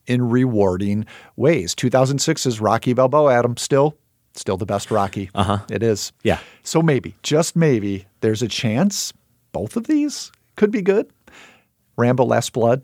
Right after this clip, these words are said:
Speaker 1: opens September twenty. Terminator Dark Fate opens November one.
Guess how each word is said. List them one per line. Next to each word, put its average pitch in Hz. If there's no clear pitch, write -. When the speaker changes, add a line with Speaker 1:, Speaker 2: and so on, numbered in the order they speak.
Speaker 1:
opens 117
September 101
twenty. 113
Terminator 120
Dark 101
Fate 95
opens 98
November 87
one. 85